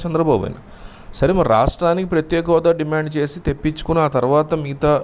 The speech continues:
రాజకీయ కార్యక్రమాలు వీళ్ళు పెట్టుకుంటే బాగుండేది. So జగన్మోహన్ రెడ్డిని ఎన్ని మాటలు అన్నా కూడా చంద్రబాబు నాయుడు కూడా అంత దూకుడుగా వెళ్ళేటువంటి పరిస్థితులు ఏం కనపట్ల.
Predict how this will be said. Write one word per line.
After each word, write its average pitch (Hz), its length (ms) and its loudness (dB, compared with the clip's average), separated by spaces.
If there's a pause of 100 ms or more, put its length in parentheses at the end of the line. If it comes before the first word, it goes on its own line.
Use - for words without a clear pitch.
(120)
రాజకీయ 135 380 2
కార్యక్రమాలు 131 420 0
వీళ్ళు 123 160 0
పెట్టుకుంటే 127 420 -2
బాగుండేది. 113 600 0 (760)
So 147 60 4
జగన్మోహన్ 190 760 2
రెడ్డిని 196 280 0
ఎన్ని 156 200 -2
మాటలు 175 400 0
అన్నా 151 260 -4
కూడా 175 380 0 (100)
చంద్రబాబు 151 420 2
నాయుడు 156 240 -2
కూడా 160 180 2
అంత 139 340 -4 (800)
దూకుడుగా 151 480 2
వెళ్ళేటువంటి 131 480 0
పరిస్థితులు 107 420 -4
ఏం 120 100 -2
కనపట్ల. 98 440 -4